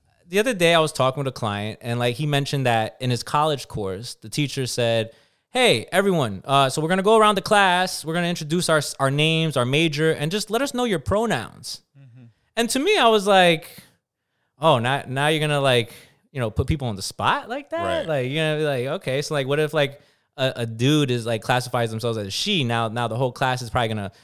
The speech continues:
Speaker 1: look at that person differently, being like, "Oh, yeah, uh, guys, I label myself as a she," even though, like, you can clearly see that it's a he.
Speaker 2: Right.
Speaker 1: And so, like, what does that do to people's biases that don't really agree with all this shit?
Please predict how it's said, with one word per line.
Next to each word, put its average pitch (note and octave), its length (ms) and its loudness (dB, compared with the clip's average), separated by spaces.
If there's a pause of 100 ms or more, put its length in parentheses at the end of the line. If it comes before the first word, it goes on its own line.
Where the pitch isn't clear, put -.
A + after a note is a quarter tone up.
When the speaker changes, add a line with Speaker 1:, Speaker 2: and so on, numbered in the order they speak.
(220)
Speaker 1:
look C#3+ 320 0
at C#3+ 60 -4
that A2+ 180 -4
person A2 300 -4
differently, G2 500 -4
being G#2+ 320 -2
like, G2 360 -6
"Oh, C#3 200 6
yeah, B2 360 2
uh, A2+ 200 -2
guys, C3 420 2
I A#2 160 -2
label B2+ 240 -2
myself A#2+ 300 -6
as G#2 120 -10
a G2 60 -12
she," A#2+ 560 -4 (340)
even C3 160 0
though, B2+ 120 4
like, A2+ 340 -2
you B2+ 80 -12
can A#2 140 -8
clearly C3 220 0
see B2 180 -4
that G#2 160 -4
it's G#2+ 160 -10
a F2 40 -10
he. B2 360 -6 (320)
Speaker 2:
Right. F#2 240 -8 (320)
Speaker 1:
And A2+ 280 -2
so, C3 120 0
like, A#2+ 120 2
what C3+ 100 4
does D3 100 4
that A#2+ 160 4
do C3+ 80 4
to B2+ 80 2
people's A2+ 260 -4
biases A#2 520 0
that G#2 100 -6
don't A#2+ 160 -4
really A#2+ 180 -2
agree G#2+ 380 -2
with A#2+ 120 -2
all F#2 160 -4
this E2 160 -10
shit? - 380 -12